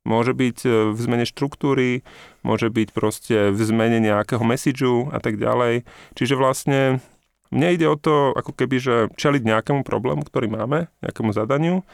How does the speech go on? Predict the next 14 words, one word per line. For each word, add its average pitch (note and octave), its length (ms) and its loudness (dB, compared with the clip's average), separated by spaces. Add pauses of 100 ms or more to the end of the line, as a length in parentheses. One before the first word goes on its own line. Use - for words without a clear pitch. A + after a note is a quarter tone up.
(420)
a - 80 -4
hľadať C#3 220 2
pre C3+ 120 0
neho B2+ 120 2
riešenie. G#2+ 440 0 (340)
A - 80 -4
ten D3 180 2
dizajn D3 400 2
je A#2+ 80 -2 (200)
proste - 340 -2 (360)
návrh. - 380 0 (260)
Proste - 280 -12
navrhujem A2 400 0
niečo, A2 480 0